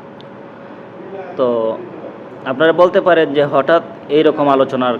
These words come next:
করার কেন মানে প্রয়োজন দেখা দিল? তো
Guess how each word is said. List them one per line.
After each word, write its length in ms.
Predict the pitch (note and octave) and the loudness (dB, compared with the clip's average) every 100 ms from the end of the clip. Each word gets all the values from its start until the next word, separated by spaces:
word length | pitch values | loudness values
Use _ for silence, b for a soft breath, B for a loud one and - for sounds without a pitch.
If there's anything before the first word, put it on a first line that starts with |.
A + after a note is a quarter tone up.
| - | 4
করার 260 | C3 B2+ B2 | 6 6 2
কেন 120 | C3 C3 B2+ - - - | 0 0 0 -4 -10 -10
মানে 220 | A#2+ A2+ G2+ G2 - - - - - - - - - - - - - | -8 -6 -8 -10 -12 -14 -14 -14 -14 -14 -14 -14 -14 -14 -12 -8 4
প্রয়োজন 300 | D#3 D#3 D3 | 4 6 2
দেখা 240 | A#2 G#2+ G#2+ | 0 -4 -6
দিল? 120 | F#2+ - - - - - - - - - F3 - - - - - - - - - - - - - D#3 - - - - - | -6 -10 -12 -12 -14 -14 -12 -12 -12 -12 -12 -12 -12 -12 -14 -14 -14 -16 -14 -14 -14 -14 -16 -14 -14 -14 -16 -16 -16 -18
তো 60 | - | -2